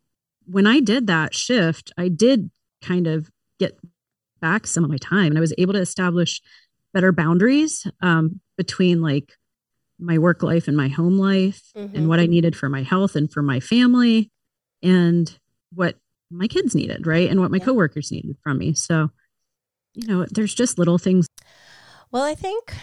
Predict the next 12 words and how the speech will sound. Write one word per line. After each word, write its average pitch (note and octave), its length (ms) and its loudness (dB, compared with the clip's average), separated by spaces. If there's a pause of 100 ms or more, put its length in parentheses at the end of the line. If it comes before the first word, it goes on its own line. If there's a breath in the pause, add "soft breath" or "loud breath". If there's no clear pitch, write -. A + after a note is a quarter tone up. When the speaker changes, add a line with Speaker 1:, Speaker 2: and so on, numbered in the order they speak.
(540 loud breath)
Speaker 2:
we've B3+ 260 -12
done C4 160 -4
a A#3+ 80 -6
pretty C4+ 280 -4
good C4+ 180 -4
job C4+ 240 -4
at - 80 -10
covering B3 420 -6
our - 140 -12
days, F#3+ 320 -6
huh? G3+ 240 -8 (180)
<laughs> - 100 -4